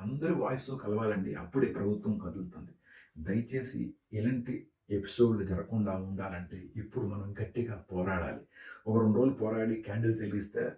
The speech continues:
నడవదు. దయచేసి మీ వంతు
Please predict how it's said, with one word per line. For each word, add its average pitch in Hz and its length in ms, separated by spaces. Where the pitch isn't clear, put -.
నడవదు. 92 400
దయచేసి 131 600
మీ 123 480
వంతు 117 460